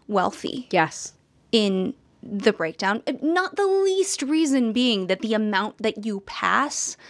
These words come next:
Speaker 1: very often <laughs> affects the job that you have access to.
Speaker 2: Even the pay that you get within that job, the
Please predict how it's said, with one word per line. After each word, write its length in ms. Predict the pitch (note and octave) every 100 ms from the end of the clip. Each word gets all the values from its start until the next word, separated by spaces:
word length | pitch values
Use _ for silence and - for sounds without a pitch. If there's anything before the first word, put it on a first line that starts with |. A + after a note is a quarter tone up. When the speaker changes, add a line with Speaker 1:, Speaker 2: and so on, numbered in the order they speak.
| - -
Speaker 1:
very 560 | A#3 A3 A#3 A#3 A#3 G#3+
often 420 | G3 - - C4
<laughs> 80 | B3
affects 440 | - A3 G#3+ -
the 140 | - A#3+
job 460 | - F#3+ F3+ F3 G#3
that 180 | G#3+ G3
you 140 | F#3+
have 440 | E3+ F3+ E3 E3+ - -
access 600 | E3+ - - - - -
to. 320 | - - - - _ - - - - - -
Speaker 2:
Even 380 | A#3+ A#3 C#4+ C4
the 100 | A3+
pay 500 | - - - F#3 G3+
that 120 | G3 F#3
you 120 | F3+
get 260 | E3 A#3+ G#3
within 280 | F#3+ D#3+ D#3
that 180 | D3
job, 420 | - D#3+ D#2 - - _ _ -
the 160 | G3